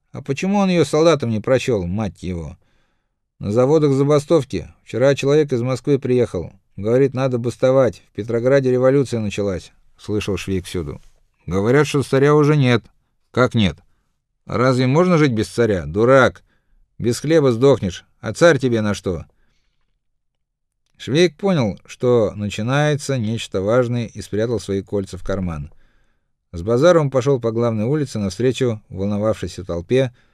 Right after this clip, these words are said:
направлявшейся к зданию воинского присутствия. Казачьи патрули и стража проезжали и прохаживались беспрерывно, не обращая ни на что внимания.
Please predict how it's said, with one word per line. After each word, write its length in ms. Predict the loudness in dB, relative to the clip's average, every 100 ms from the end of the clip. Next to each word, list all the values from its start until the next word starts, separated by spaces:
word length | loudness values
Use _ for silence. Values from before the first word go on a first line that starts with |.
| _ _ -10
направлявшейся 840 | -6 -2 0 0 0 -2 -6 -8
к 40 | -6
зданию 360 | -2 -2 -2
воинского 500 | -2 -4 -6 -8 -8
присутствия. 840 | -8 -10 -8 -8 -10 -12 -14 -14 -20 _ _ _ _ _ _
Казачьи 440 | 0 4 4 2
патрули 480 | -2 -2 0 2 2
и 20 |
стража 480 | 0 2 4 4 2
проезжали 800 | 0 0 2 4 4 4 0 -4 _ _ _ _ _
и 80 | -8
прохаживались 800 | -6 -4 0 2 2 0 -2 -8
беспрерывно, 800 | -10 -8 -6 -2 0 0 0 -4 -8
не 120 | -8
обращая 420 | -4 -4 -2 -2
ни 80 | -2
на 140 | -4
что 180 | -4 -4
внимания. 640 | -2 -2 -2 0 -2 -6